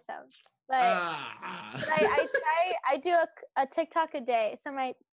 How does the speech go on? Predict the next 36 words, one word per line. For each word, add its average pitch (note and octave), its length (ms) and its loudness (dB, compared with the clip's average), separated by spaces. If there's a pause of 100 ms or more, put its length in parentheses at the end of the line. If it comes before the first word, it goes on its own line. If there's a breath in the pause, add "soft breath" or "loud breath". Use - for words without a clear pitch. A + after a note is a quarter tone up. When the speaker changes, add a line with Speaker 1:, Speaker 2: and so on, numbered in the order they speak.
Speaker 1:
yeah, A#3 300 -2
my A#3+ 140 -6
hashtag C4 420 -4
is C4 120 -8
a B3+ 120 -10
TikTok C4+ 380 -8
a C4 140 -8
day A3+ 280 -8
keeps B3 220 -20
the C4 80 -8 (100)
corona A3+ 560 -8
away. A3 460 -10 (720)
So A3+ 400 -4 (140)
most C4+ 260 -6
of C#4+ 60 -10
them D#4+ 160 -2
are E4+ 120 -4
me, C4+ 440 -8 (260)
and A#3+ 80 -6
I'm A#3+ 160 -8
social B3+ 320 -12
distancing, B3+ 600 -12
so A#3+ 100 -14
nobody A3+ 300 -12
else. A3 300 -8 (140)
And B3 120 -10
then A#3 160 -12
my A#3 160 -10
dog G#3+ 360 -8
will A3 100 -10
also - 440 -12
be - 140 -14
in - 80 -14 (180)
some A#3 140 -14
of B3+ 80 -14
them. D#4 320 -10